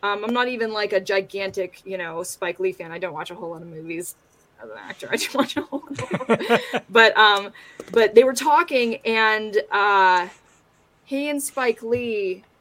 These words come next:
Speaker 1: they, they were talking about something, um, that really resonated with me. It really validated me. What were we just talking about? Because I can't remember what that, that point actually was supposed to be.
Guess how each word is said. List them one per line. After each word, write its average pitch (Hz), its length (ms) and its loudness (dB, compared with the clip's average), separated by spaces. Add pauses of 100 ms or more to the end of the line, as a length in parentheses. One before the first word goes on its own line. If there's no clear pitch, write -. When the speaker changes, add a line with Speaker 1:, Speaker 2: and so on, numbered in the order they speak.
(160)
Speaker 1:
they, 214 180 4 (240)
they 220 140 8
were 226 220 4 (180)
talking 285 400 -8
about 240 260 -4
something, 214 640 -10
um, 175 480 -8 (840)
that 202 160 -4
really 269 240 0
resonated 247 460 0
with 202 160 2
me. 196 240 -10 (300)
It 220 260 8
really 285 220 -2
validated 196 880 2
me. 143 420 -12 (800)
What 302 140 0
were 349 40 -2
we 339 120 0
just 277 180 -8
talking 220 380 0
about? 180 240 0
Because 190 200 -6
I 208 60 0
can't 220 220 -8
remember 214 240 -6
what 202 100 0
that, 185 240 -6
that 185 220 -4
point 190 180 -8
actually 175 280 -8
was 165 120 -10
supposed 170 300 -10
to 175 80 -16
be. 143 340 -12